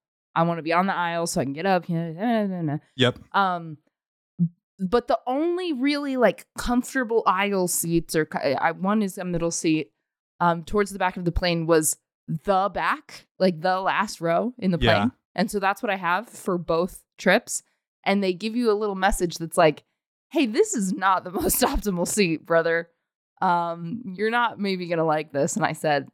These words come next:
Speaker 1: "I'm gonna lo-, I'm gonna dislike having to sprint to piss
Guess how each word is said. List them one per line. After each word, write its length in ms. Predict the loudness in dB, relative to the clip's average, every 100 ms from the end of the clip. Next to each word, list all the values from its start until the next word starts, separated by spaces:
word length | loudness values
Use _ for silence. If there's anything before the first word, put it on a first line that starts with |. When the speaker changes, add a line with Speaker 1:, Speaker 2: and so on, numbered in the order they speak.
| -2
Speaker 1:
"I'm 200 | -2 2
gonna 260 | 2 0
lo-, 180 | 0 -2
I'm 240 | 0 -2 -2
gonna 240 | -2 -2
dislike 480 | -2 -6 -2 -2 0
having 320 | 0 0 2
to 80 | 0
sprint 640 | 0 -2 -2 2 2 2 -2
to 120 | -4
piss 680 | 0 2 2 0 -2 -2